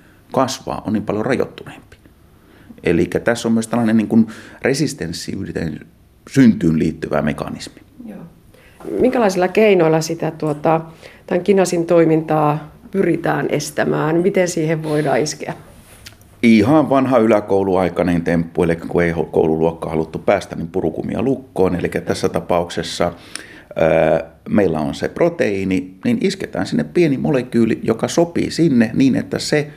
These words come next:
Speaker 1: molekyyli, jonka siellä elimi-, sen bakteerin sisällä pitäisi sinne mennä, ei sinne mahdu. Elikkä ihan vaan, että syrjäytetään se alkuperäinen molekyyli, ollaan vähän tahmempi,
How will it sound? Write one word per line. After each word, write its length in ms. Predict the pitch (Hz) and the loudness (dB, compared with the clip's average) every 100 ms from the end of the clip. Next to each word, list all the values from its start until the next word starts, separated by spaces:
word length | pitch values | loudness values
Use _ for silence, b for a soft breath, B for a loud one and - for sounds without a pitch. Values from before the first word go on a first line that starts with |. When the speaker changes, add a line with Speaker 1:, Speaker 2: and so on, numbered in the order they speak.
| B | B
Speaker 1:
molekyyli, 420 | - 98 90 - 101 | -2 0 0 -2 -2
jonka 220 | - - | -4 -4
siellä 280 | 113 110 - | -2 -2 0
elimi-, 380 | 160 127 98 - - | 0 0 -2 -4 -8
sen 220 | 123 117 - - | -2 -2 -2 -4
bakteerin 380 | 170 - 110 110 | -4 -2 -4 0
sisällä 320 | 170 160 - | 0 0 -2
pitäisi 440 | - - 67 - - | -4 -4 -4 -6 -6
sinne 140 | 78 | -4
mennä, 280 | - - 107 | -2 -2 -2
ei 100 | 117 | -2
sinne 160 | 131 | -2
mahdu. 400 | 165 - - - - B B B B B - | -2 -2 -4 -8 -14 B B B B B 0
Elikkä 640 | 120 113 113 - 113 110 - | 2 4 2 2 0 0 -2
ihan 440 | 120 - - 160 | -2 0 -2 -2
vaan, 220 | 170 151 | -2 0
että 220 | 139 - - - _ _ - - | -2 -4 -10 -12 _ _ -20 -4
syrjäytetään 760 | - 175 90 85 - 135 135 139 | 2 4 4 0 0 -2 -2 0
se 80 | |
alkuperäinen 580 | 143 131 - - 107 113 | 0 -2 -4 -4 -4 -2
molekyyli, 560 | 113 113 110 107 101 117 | 0 0 -2 -2 -2 0
ollaan 280 | 123 80 160 | 0 0 0
vähän 180 | 151 | -4
tahmempi, 680 | - 139 - 107 98 95 - | 0 -2 0 -2 -2 -4 -6